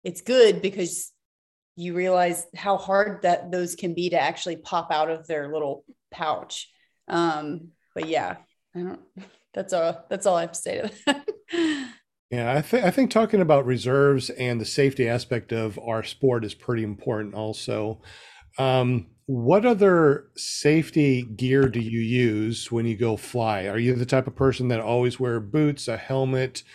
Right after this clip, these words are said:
Speaker 2: uh, ear protection, floats? Uh, Mark and Elena, how, how do you fly? What, what, what is your,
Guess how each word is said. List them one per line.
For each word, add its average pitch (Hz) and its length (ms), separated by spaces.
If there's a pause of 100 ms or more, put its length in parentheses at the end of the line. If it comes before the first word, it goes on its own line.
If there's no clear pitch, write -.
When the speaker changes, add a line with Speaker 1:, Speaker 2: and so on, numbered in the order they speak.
(340)
Speaker 2:
uh, 113 160
ear 143 200
protection, 131 800
floats? - 880 (420)
Uh, 110 240
Mark 123 360
and 120 180
Elena, 104 360
how, 120 200
how - 180
do 117 100
you 107 80
fly? 107 500
What, 104 260
what, 123 340
what 135 100
is 131 140
your, 107 300